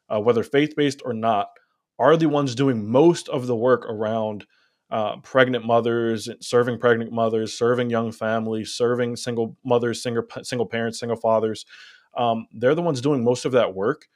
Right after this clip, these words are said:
Um, Christians started orphanages, and maybe that's not the strongest argument, but you say, "Well, Christians change or whatever." Okay, I, I guess that's fine. Uh, but today, as of today, Christians adopt twice as much as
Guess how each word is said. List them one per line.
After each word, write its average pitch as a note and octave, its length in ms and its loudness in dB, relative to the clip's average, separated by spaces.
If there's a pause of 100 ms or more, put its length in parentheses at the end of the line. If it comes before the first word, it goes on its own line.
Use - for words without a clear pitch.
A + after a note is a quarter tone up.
(260)
Um, A2 360 -2
Christians C#3+ 460 -2
started C3+ 400 2
orphanages, B2+ 640 0
and A2+ 180 -4 (420)
maybe A#2 200 -2
that's A2+ 160 2
not A#2+ 140 0
the A2 60 -6
strongest A2+ 440 -2
argument, A2+ 340 -2
but A2 100 -4
you A2 120 -2
say, A2 40 0
"Well, A2+ 220 2
Christians A2+ 400 -8
change A2 220 -8
or A2 40 -4
whatever." G#2+ 300 -2
Okay, G#2 240 -2
I, G#2 260 -4
I G#2 40 -4
guess G#2 300 -6
that's F#2 180 -10
fine. G2+ 280 -10 (420)
Uh, A2+ 240 4
but A2+ 260 -2
today, B2 500 4
as B2 220 2
of C#3 120 -2
today, A2 520 0 (280)
Christians D3 640 -2
adopt A#2 600 0 (140)
twice C#3 540 0 (100)
as C3 260 0
much C3 640 -2 (260)
as A#2 180 -6